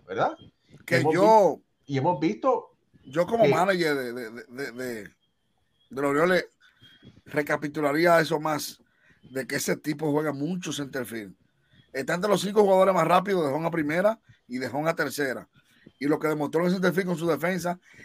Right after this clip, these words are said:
Speaker 2: ellos lo que, lo que necesitan es seguir haciendo eso. Seguir, en ba-, seguir haciéndole cúmulo en la base a Santander.
Speaker 1: Ujú.
Speaker 2: Que Santander le da asco ver gente en base.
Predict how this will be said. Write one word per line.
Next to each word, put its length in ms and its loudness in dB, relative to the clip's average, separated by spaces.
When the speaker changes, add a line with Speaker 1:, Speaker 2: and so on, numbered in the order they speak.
Speaker 2:
ellos 360 6
lo 100 4
que, 120 -4
lo 120 2
que 120 -4
necesitan 420 0
es 100 -4
seguir 240 0
haciendo 420 -2
eso. 320 -8
Seguir, 500 0
en 120 2
ba-, 200 2
seguir 440 -2
haciéndole 400 0
cúmulo 380 -2
en 60 2
la 100 2
base 300 6
a 40 -8
Santander. 560 -4
Speaker 1:
Ujú. 460 -12
Speaker 2:
Que 120 -6
Santander 720 0
le 140 -8
da 320 8
asco 320 0
ver 180 -2
gente 220 -6
en 100 -8
base. 420 -10